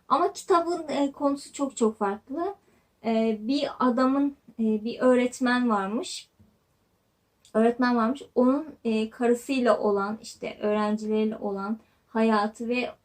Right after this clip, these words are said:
okuldan atılması sanırım. Okuldan atıldıktan sonra geçmişine dönmesi. İşte Birinci Dünya Savaşı'yla ilgili de, e, bir konusu varmış.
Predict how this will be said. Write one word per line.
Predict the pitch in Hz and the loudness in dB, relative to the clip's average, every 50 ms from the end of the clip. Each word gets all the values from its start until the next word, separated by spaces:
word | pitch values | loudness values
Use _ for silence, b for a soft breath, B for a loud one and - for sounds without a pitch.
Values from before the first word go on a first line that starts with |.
| _ _ _ _ _ - - | _ _ _ _ _ -2 -2
okuldan | 240 240 - - 254 254 220 240 240 247 233 | -2 0 0 -2 -2 0 0 2 0 0 0
atılması | - 240 226 - - - 247 240 247 247 - 262 254 | -2 -4 -6 -6 -4 -2 0 0 0 -2 -4 -10 -8
sanırım. | - 233 208 214 202 202 202 | -4 -2 -2 -2 -2 -2 -4
Okuldan | 208 214 - 240 220 233 233 | -4 -4 -4 -2 -2 -2 -2
atıldıktan | - - 226 - - 233 226 - - - 247 240 247 | -2 -4 -6 -6 -6 -8 -8 -8 -6 -4 -2 -2 -2
sonra | 247 - 240 233 262 | -2 -2 -2 -2 0
geçmişine | 269 233 240 233 240 233 - - - - - 247 247 240 240 240 b b b b b b _ - 226 | 0 4 4 4 4 2 -2 -16 -12 -6 -4 -2 -2 -2 -2 -6 b b b b b b _ -2 4
dönmesi. | 240 240 233 220 220 226 220 - 214 | 6 6 6 6 2 0 -2 -4 -10
İşte | 220 - - 254 226 | -10 -6 -4 -2 0
Birinci | 240 247 254 247 240 254 233 | 0 2 2 0 0 0 0
Dünya | 247 254 247 247 247 247 | 2 4 4 4 2 0
Savaşı'yla | 247 - 254 233 233 233 233 - - 247 240 233 233 226 | -2 0 0 2 2 2 0 -2 -6 -6 -4 -2 -2 -2
ilgili | 208 - 240 226 220 220 226 226 233 240 233 b b b b b b _ - | 0 0 -2 -2 0 -2 0 0 0 0 -2 b b b b b b _ -8
de, | 220 214 226 220 208 - - - - | 0 2 4 4 4 2 0 -6 -8
e, | - 202 208 208 202 | -6 -4 -4 -4 -4
bir | 220 220 | -4 -6
konusu | - - 220 220 214 220 - - 226 220 | -4 -2 0 0 0 -2 -2 0 2 4
varmış. | 214 208 196 196 214 226 285 381 - - - - | 4 2 2 0 0 0 -2 -2 -6 -10 -18 -20